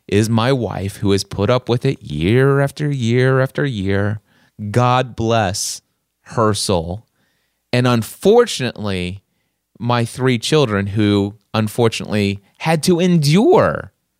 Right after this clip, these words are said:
my seasons of, of, let's just give it the D word, depression. And it's just like year after year after year.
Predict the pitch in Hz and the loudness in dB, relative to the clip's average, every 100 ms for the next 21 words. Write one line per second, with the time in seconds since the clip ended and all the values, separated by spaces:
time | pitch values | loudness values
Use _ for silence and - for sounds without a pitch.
0 | _ _ _ 113 120 127 123 120 113 107 | _ _ _ 0 2 4 2 2 2 0
1 | - - - - 139 120 104 101 90 - | -2 -14 -10 -2 2 2 4 2 0 -2
2 | 107 98 90 87 85 - 98 85 - - | -2 0 0 -2 -6 -8 -4 -4 -8 -20
3 | _ _ _ - - 175 196 - 143 - | _ _ _ -20 -4 0 0 2 0 -2
4 | _ - 110 98 95 85 87 82 80 73 | _ -2 0 0 -2 0 2 2 2 0
5 | 78 95 _ - 143 - 92 78 85 98 | -2 -4 _ -2 -2 0 -2 -2 -6 -6
6 | 139 _ _ _ _ _ - 170 180 175 | -8 _ _ _ _ _ -2 2 2 4
7 | 175 165 - - 131 139 - 220 - 185 | 2 0 -2 -8 -10 -8 -4 -2 2 0
8 | 151 - _ _ _ _ 151 143 175 208 | 0 -6 _ _ _ _ -2 2 4 4
9 | 202 190 - 185 170 180 - 185 - 85 | 4 2 2 2 2 0 0 -4 -4 -2
10 | 294 - - | 0 0 -2